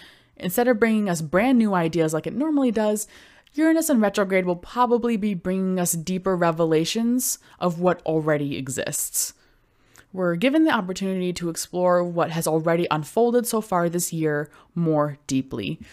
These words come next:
rather than just piling on onto things that are already kind of haphazard. We're wanting to dive deeper into those and really flush everything out completely. There also might be a sudden change happening during this time, especially if you've been working with the universe to manifest something different than what you're already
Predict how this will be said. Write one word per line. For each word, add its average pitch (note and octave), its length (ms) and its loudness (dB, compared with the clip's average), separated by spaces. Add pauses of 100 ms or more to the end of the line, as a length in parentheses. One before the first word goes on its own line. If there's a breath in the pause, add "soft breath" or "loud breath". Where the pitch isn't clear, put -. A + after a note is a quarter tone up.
(140 loud breath)
rather F3 300 2
than E3 160 -2
just D#3 180 -2
piling E3+ 420 0
on D#3 680 -2 (460)
onto D#3+ 240 0
things D#3 380 -2
that D#3 120 0
are D3+ 260 2
already D3 280 0
kind D3 200 -4
of C#3 60 -8
haphazard. G3+ 680 0 (360 loud breath)
We're D#3 320 2
wanting F#3 640 2
to D3 300 -2
dive D3 360 -6
deeper A3+ 300 2
into D#3+ 220 -4
those D3+ 200 0
and D3 280 -4
really D#3+ 260 6
flush D3 420 -2
everything D3+ 400 -2
out C3 160 -4
completely. D#3+ 680 -6 (200)
There E3+ 140 -4
also A#3+ 260 0
might G#3+ 240 0
be F#3 140 -2
a E3 60 0
sudden E3+ 340 -2
change A#3 420 2
happening D#3 380 0
during D3+ 240 -2
this C#3+ 140 -4
time, D3 320 -4
especially G#3 520 -2
if F#3 100 0
you've F#3 120 0
been F3 160 0
working F#3 320 0
with F#3 140 -2
the F3 60 -6
universe E3 460 0
to D#3+ 60 -4
manifest D3 540 -2
something D3 460 -4
different B3+ 400 0
than F3 200 -2
what D#3+ 180 0
you're D3+ 240 -2
already D3 640 -2